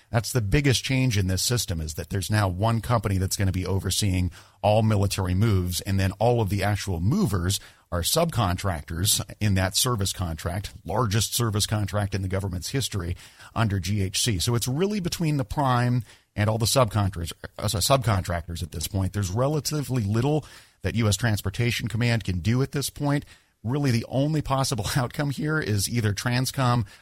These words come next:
or I'm sorry, uh, HomeSafe, rather, increases its rates to a level where these companies feel like they can, um, where they can actually turn a profit, or this contract doesn't get fully implemented. A lot of the work still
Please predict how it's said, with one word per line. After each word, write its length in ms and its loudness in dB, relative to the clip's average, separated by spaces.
or 80 2
I'm 100 4
sorry, 300 -2
uh, 200 -2
HomeSafe, 580 0
rather, 380 -4
increases 720 0
its 240 0
rates 440 0
to 180 0
a 20 0
level 380 2
where 180 0
these 200 0
companies 420 0
feel 220 -2
like 240 0
they 140 0
can, 360 -2
um, 380 -2
where 160 -4
they 80 -2
can 120 -4
actually 360 -4
turn 480 -2
a 40 -4
profit, 520 -4
or 220 6
this 160 4
contract 480 2
doesn't 240 4
get 160 0
fully 340 2
implemented. 640 0
A 60 -8
lot 240 2
of 60 0
the 80 0
work 260 0
still 420 2